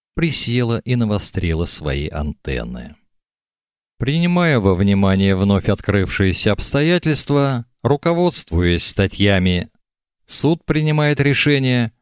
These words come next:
об изменении меры пресечения заключения под стражу на подписку о невыезде,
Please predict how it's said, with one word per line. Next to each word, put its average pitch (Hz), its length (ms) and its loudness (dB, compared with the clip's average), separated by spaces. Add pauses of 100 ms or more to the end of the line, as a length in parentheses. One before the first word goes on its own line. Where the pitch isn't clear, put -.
об 175 220 -2 (140)
изменении 156 840 0
меры 87 320 2
пресечения 87 840 0
заключения 87 800 0
под 117 200 -2
стражу 151 600 0 (260)
на 180 140 0
подписку 104 840 -2 (140)
о 101 100 -2
невыезде, 73 880 -4